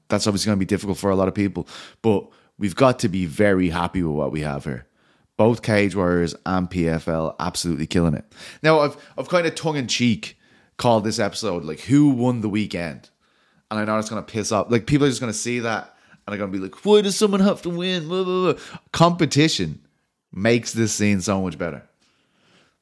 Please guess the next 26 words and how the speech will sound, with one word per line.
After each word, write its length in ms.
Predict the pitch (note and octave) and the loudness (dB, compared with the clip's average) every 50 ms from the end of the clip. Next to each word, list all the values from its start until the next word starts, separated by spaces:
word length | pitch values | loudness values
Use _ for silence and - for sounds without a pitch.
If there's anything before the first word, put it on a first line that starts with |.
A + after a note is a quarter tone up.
| _ _ - | _ _ -4
Competition 840 | - - D3+ D#3+ D3+ D3 C3+ - - D3+ D#3 D3 - G#2+ F2 D#2 - _ _ _ _ _ _ _ _ _ _ - - | 2 4 4 4 4 0 -2 2 2 2 2 2 0 -4 -4 -6 -10 _ _ _ _ _ _ _ _ _ _ -4 0
is 240 | A#2 A2+ G2+ F#2 | 0 0 0 -2
what 440 | G#2 G#2+ A2 G2+ G2 - - - _ _ _ _ _ _ _ _ _ _ _ _ - - | -2 0 0 0 0 -2 -4 -8 _ _ _ _ _ _ _ _ _ _ _ _ 0 4
Bellator 540 | - C#3+ D3+ D3+ D#3 - D3+ C3+ C3 A#2+ G#2+ | 6 6 6 4 4 2 4 4 4 4 0
and 100 | G#2+ G#2 | -2 -2
Cage 300 | C3 A#2+ B2 C3+ B2 A2+ | 0 2 2 2 2 2
Warriors, 240 | A#2+ A2 G2+ G2 F2+ | 2 2 2 2 0
I 100 | G2 A2+ | 0 0
think 180 | A#2+ C3+ A2+ | 0 0 2
it, 320 | A2+ G#2+ D2+ - _ - _ _ - | 2 0 0 -4 _ -20 _ _ -2
it, 240 | A2+ G#2+ F2 - - | 0 0 0 -2 -2
it 120 | A2+ A2+ A2 | -2 0 2
added 280 | A2+ A2+ A2 G#2+ G2+ | 2 2 2 0 -2
to 180 | - B2+ A#2 A2 | -2 0 0 2
a 20 | |
lot 200 | G#2+ A2+ A#2 A#2 | 2 4 4 4
of, 160 | G#2+ G#2 - - - | 2 0 -2 -8 -4
it, 100 | A2 A#2 | -2 -2
like, 260 | G#2 A2 G#2 - _ _ _ - | -2 -2 -4 -8 _ _ _ -8
it 120 | B2+ G2+ | -4 0
brought 180 | - D3+ C#3+ C#3 | 4 4 6 6
out 140 | C3 B2 G#2 | 6 6 4
a 40 | A2 | 4
lot 260 | A#2 A#2 A#2+ A#2 A2 | 6 6 6 6 4
of 100 | G2+ - | 2 2
positives 480 | - G#2 G2+ F2 D2+ C#2+ - - - | 2 0 0 0 -2 -8 -10 -12 -16